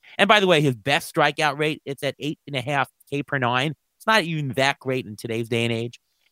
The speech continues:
He's giving up homers this year. He's not getting ground balls. Remember, Stroman, his value was that fifty percent ground ball rate, or, or even more than that. He's thrown, like, almost fifty-five percent one year. Now it's down to forty percent ground ball rate.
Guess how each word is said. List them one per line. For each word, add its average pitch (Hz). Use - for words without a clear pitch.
He's 107
giving 185
up 190
homers 165
this 151
year. 147
He's -
not 160
getting 180
ground 151
balls. 131
Remember, 220
Stroman, 226
his 156
value 165
was 143
that -
fifty 202
percent 170
ground 147
ball 175
rate, 104
or, 127
or 131
even 196
more 202
than 208
that. 123
He's 113
thrown, 151
like, 139
almost 135
fifty-five 185
percent 143
one 110
year. 98
Now 202
it's 277
down 202
to 139
forty 185
percent 151
ground 123
ball 113
rate. 95